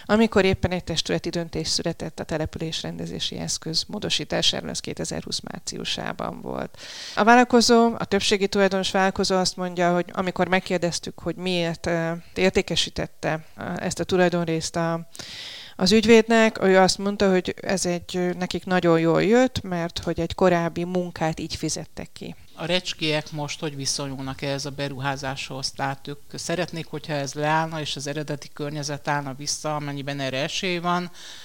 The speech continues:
Speaker 2: vagy pedig, ö, beletörődtek abba, hogy ez a bánya megnyílik és működni fog?
Speaker 1: Szerintem Recsken, amennyire éreztük, az, az egy nap alatt, amíg ott voltunk, ö, leginkább a megnyugtatás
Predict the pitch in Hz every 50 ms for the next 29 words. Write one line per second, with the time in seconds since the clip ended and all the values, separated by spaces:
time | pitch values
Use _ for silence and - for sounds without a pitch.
0 | - - - - - - - - - 151 156 156 147 - - - 151 147 143 151
1 | 147 143 143 143 - - 156 147 147 147 147 147 147 151 151 - - - - -
2 | - - - - - - - - 156 156 139 135 123 - - 127 135 135 123 -
3 | 139 131 - 139 135 - - 135 135 139 139 131 139 135 131 143 135 139 143 139
4 | 131 131 131 135 127 123 127 123 123 127 127 131 127 - - - 131 - - -
5 | - - - - - - - - - - 143 143 131 - 143 131 127 - 127 -
6 | - 127 131 - - - - - - - - - - - - - 202 226 262 269
7 | 262 240 226 226 226 - - 220 208 202 - - - - 202 214 220 208 202 190
8 | 180 - - - 190 185 185 180 - - - 202 208 208 - - - 190 170 -
9 | - - 170 170 - 175 175 185 190 190 180 170 - 180 175 170 170 - - 180
10 | 175 175 175 175 - 170 - - 175 180 180 - 202 208 208 214 214 - - -
11 | 185 185 190 196 190 190 196 196 180 - - - - - - - 202 226 226 262
12 | 220 190 - - 185 180 180 185 - - - - - - - 208 202 196 196 196
13 | 196 185 185 180 175 - 190 175 - - 175 175 175 - - - - - - -
14 | -